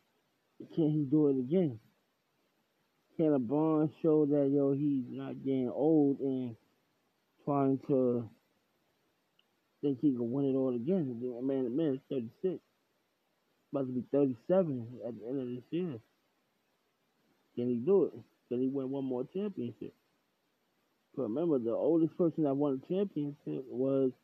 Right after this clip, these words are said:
Kareem Abdul-Jabbar. And I think he was thirty-nine or forty. Not sure, but I think he was around thirty-nine or forty years old.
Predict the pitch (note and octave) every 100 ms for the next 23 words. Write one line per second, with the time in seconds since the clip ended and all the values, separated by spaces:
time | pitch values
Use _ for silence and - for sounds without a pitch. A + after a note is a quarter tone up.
0 | _ _ _ _ _ _ _ - B2+ C#3
1 | C#3+ C#3 B2+ D3+ C3 C3 B2+ G3 F3+ C#3
2 | A#2+ _ _ _ _ _ _ _ _ _
3 | - - C#3 C#3+ D3+ D#3 C3+ A2+ _ C3+
4 | D3 C#3+ C#3 C#3+ C#3 A#2 - D#3 D3+ A2
5 | - _ _ _ _ _ _ _ _ -
6 | C#3+ C#3+ - D3 D3+ D3 _ _ B2 B2
7 | C3 D3+ C#3 C#3+ B2+ B2+ B2+ A2+ C#3 C#3
8 | C#3 C3+ B2+ - C#3 B2+ C3 C#3 B2+ D#3+
9 | E3 G#2+